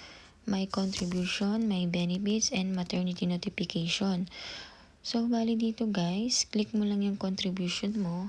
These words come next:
Dito mo makikita kung updated yung mga contribution mo sa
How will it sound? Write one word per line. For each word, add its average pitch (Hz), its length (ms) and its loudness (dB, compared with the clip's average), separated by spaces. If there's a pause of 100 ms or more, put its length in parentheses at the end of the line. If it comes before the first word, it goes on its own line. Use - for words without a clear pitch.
Dito 220 320 0
mo 220 160 2
makikita 202 800 -2
kung 202 160 -2
updated 180 800 -4
yung 190 160 0
mga 180 400 -2 (540)
contribution 185 720 -2
mo 175 160 0
sa - 80 -2